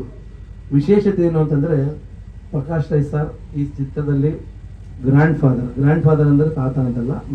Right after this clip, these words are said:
ಮೇನ್ ಪಿಲ್ಲರ್ ಗ್ರ್ಯಾಂಡ್ ಫಾದರ್ ಅಂದ್ರೆ ಫಾದರ್, ಮೇನ್ ಫಾದರ್. So at a time ಫಾದರ್ ಆಗ್ತಿದ್ದಾರೆ ನಮ್ಮ ಕೃಷ್ಣ ಸರ್. ಫಾದರ್ ಒಪ್ಕೊಂಡಿದ ತಕ್ಷಣ ಫಾದರ್ ಆಗ್ತಿದ್ದಾರೆ. ಅವ್ರಿಗೆ ಶುಭಾಶಯಗಳು ಹೇಳ್ತಾ ಇದ್ದೀನಿ.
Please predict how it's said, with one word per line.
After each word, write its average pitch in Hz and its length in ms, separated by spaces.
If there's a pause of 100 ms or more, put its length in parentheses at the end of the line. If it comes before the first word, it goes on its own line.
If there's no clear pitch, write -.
ಮೇನ್ 185 260
ಪಿಲ್ಲರ್ 143 440 (640)
ಗ್ರ್ಯಾಂಡ್ 147 240
ಫಾದರ್ 135 220
ಅಂದ್ರೆ 147 180
ಫಾದರ್, 147 580
ಮೇನ್ 156 240
ಫಾದರ್. 123 340 (640)
So 143 180
at 185 140
a 208 80
time 156 180 (760)
ಫಾದರ್ 165 340
ಆಗ್ತಿದ್ದಾರೆ 143 400
ನಮ್ಮ 131 220
ಕೃಷ್ಣ - 340
ಸರ್. 147 280 (520)
ಫಾದರ್ 151 260
ಒಪ್ಕೊಂಡಿದ 170 460
ತಕ್ಷಣ 156 240
ಫಾದರ್ 135 300
ಆಗ್ತಿದ್ದಾರೆ. 135 520 (340)
ಅವ್ರಿಗೆ 135 260
ಶುಭಾಶಯಗಳು 135 580
ಹೇಳ್ತಾ 127 200
ಇದ್ದೀನಿ. 131 240